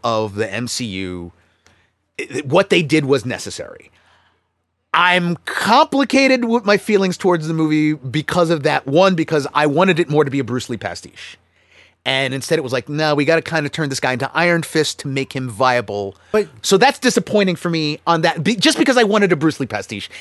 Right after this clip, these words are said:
Speaker 1: and that's
Speaker 2: Okay.
Speaker 1: who the character
Speaker 2: All
Speaker 1: is.
Speaker 2: right, right.
Speaker 1: I'm not saying it ruined it.
Speaker 2: Right.
Speaker 1: That, not at all.
Speaker 2: Okay.
Speaker 1: So, uh, already that was complicated. It was like, I wanted one thing, but they're giving me something else. Secondly, <sighs>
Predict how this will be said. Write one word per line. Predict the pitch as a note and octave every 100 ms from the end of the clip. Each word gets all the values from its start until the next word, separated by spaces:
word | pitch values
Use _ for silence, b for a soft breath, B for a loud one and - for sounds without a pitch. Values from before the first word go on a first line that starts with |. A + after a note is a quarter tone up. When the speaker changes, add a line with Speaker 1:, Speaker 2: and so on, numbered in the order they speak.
| B
Speaker 1:
and | D3+
that's | D#3+
Speaker 2:
Okay. | D#3
Speaker 1:
who |
the | C#3
character | C3+ G#2+ -
Speaker 2:
All | G#2
Speaker 1:
is. | F2+
Speaker 2:
right, | - -
right. | F#3+
Speaker 1:
I'm | D4+
not | C#4+
saying | C4+
it | A3+
ruined | A3 E3+ A#2
it. | -
Speaker 2:
Right. | F#2+ - _ -
Speaker 1:
That, | F#3 F3+
not | G3 F#3
at |
all. | F3 G2
Speaker 2:
Okay. | -
Speaker 1:
So, | F#3+ F#3
uh, | F3+
already | G3+ A3+ A#3+
that | G#3 F3+
was | -
complicated. | F3+ D#3+ D3
It |
was | C3+
like, | C3+ - B
I | G3
wanted | A3 C#4+ C4+
one | B3 A#3+ G#3+
thing, | A3+ A3 G#3
but | F#3
they're | F#3
giving | F3
me | E3+
something | - C#3+ G2+
else. | C#2+ - - - b b b b b b _ _ _ _ _
Secondly, | - - - D#4+ E4+ - - G#3+ F#3+ F3+ E3 - B B B B B B B B B B B _ _ _
<sighs> | _